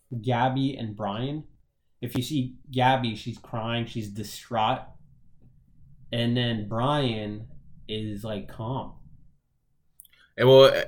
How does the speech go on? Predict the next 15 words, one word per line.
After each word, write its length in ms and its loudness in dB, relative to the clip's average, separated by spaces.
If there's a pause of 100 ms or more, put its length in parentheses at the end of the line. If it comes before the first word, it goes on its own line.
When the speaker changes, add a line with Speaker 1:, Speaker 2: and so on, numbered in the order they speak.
(180)
Speaker 2:
could 140 6
it 100 6
result 460 6
into, 220 -2
like, 200 2
a 120 2
calm, 840 2
angry, 460 2
maybe? 560 -2
Like, 280 2
like, 320 0
uh, 420 4 (400)
you 120 0
know, 340 4 (760)
I, 100 0